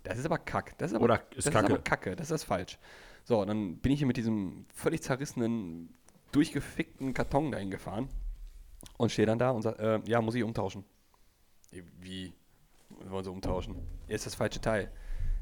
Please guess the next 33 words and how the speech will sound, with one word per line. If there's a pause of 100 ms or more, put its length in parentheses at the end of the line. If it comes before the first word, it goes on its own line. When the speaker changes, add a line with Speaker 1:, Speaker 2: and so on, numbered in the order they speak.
(140)
Speaker 1:
Ja,
es
sieht
aber
so
aus,
als
wenn
Sie
damit
durch
einen
Gartenhäcksler
gelaufen
wären.
Speaker 2:
Ja.
Speaker 1:
Ja, (1000)
wenn
man's
vorher
nicht
auf-,
anders
nicht
aufkriegt,
dann
macht
ihr
mal
eure
scheiß
Kartons
anders.